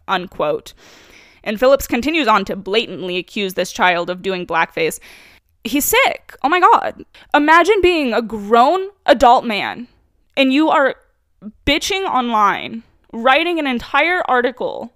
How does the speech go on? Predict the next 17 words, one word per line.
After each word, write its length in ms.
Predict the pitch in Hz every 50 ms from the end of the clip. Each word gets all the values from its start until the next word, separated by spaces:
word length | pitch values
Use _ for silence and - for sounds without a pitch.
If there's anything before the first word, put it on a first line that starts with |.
| _ _ -
about 240 | 262 214 254 254
a 60 | 254 254
little 400 | 247 233 240 254 269 311 330 311
boy 520 | 220 190 214 208 190 127 78 - - 247 - _ _ _ _ _ _ _ -
because 180 | 254 277 254
he 80 | 233 247
hurt 240 | 233 208 240 233 226
your 120 | 226 220
feelings? 680 | - - 185 165 269 370 480 494 523 - - - - _ _ _ _ _ _ _ _ _ _ _ _ _ - 226
Get 160 | 247 254 -
help. 340 | 262 - 147 - - _ _ _ _ _ _ _ _ _ _ -
Dear 160 | 226 254 247 214
Lord, 340 | 190 160 143 156 - - _ _ -
please 160 | 285 277 233
get 120 | 240 214
help. 260 | - 202 160 - - _ _ _ - - - - - - - - - - - _ _ _ _ _ -
Um, 520 | - 233 226 220 208 196 185 175 180 208